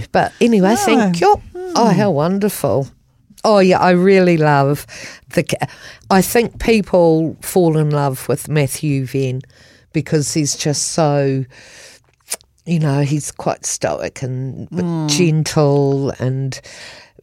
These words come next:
Speaker 1: you know, his
Speaker 2: He's a kind
Speaker 1: upbr-,
Speaker 2: man.
Speaker 1: Yes,
Speaker 2: Yes.
Speaker 1: yes. And of course, we all love his, if he's still with his partner, um, as well. No, I just, I think Anne Cleeves just speaks to so many different types of readers.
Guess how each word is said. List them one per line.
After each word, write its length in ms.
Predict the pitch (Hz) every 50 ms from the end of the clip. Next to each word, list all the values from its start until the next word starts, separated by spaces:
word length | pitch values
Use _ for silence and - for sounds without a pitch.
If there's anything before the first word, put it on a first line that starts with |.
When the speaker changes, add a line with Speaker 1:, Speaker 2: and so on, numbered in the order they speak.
| _ _ _ _ _ _ _
Speaker 1:
you 180 | - 180 175 156
know, 160 | 160 156 156
his 320 | 151 147 156 151 151 170
Speaker 2:
He's 140 | 175 156 -
a 40 | 254
kind 480 | - - - 180 202 208 208 214 208 202
Speaker 1:
upbr-, 160 | - - 165
Speaker 2:
man. 460 | 175 180 180 175 170 165 165 160 151
Speaker 1:
Yes, 440 | 147 139 135 127 127 123 - 165 160
Speaker 2:
Yes. 140 | 151 151 156
Speaker 1:
yes. 480 | 143 139 135 139 143 127 - - - - -
And 200 | 180 185 175 175
of 160 | 170 - -
course, 360 | - - 185 160 160 - -
we 80 | - 170
all 260 | 113 - 175 165 160 156
love 300 | 147 147 147 143 135 -
his, 420 | 147 143 139 143 147 - - - -
if 140 | 143 - -
he's 120 | 127 -
still 180 | - - 131 123
with 160 | 120 - - -
his 140 | 147 143 -
partner, 480 | - - 123 127 117 - - 147 175 - - - - - - - - _ -
um, 640 | - 143 143 139 139 135 131 135 139 131 113 - - _ _ _ _ _ -
as 240 | 139 151 123 - -
well. 220 | 147 139 156 160
No, 180 | 170 190 196 -
I 140 | - 202 196
just, 380 | 185 - - 202 - - - - - _ - _ _ -
I 60 | 196
think 320 | - - - 240 196 - -
Anne 320 | - 190 185 180 180 180 170
Cleeves 640 | - - - 175 160 143 131 131 131 135 143 - -
just 240 | - - 170 - -
speaks 440 | - - 165 143 - - - -
to 100 | - -
so 320 | - - - 170 151 147 147
many 300 | 143 147 147 143 143 139
different 420 | 127 - 147 143 - - 139 -
types 420 | - 147 143 147 - - - - -
of 160 | 139 123 -
readers. 580 | 135 135 139 143 139 156 170 196 220 214 -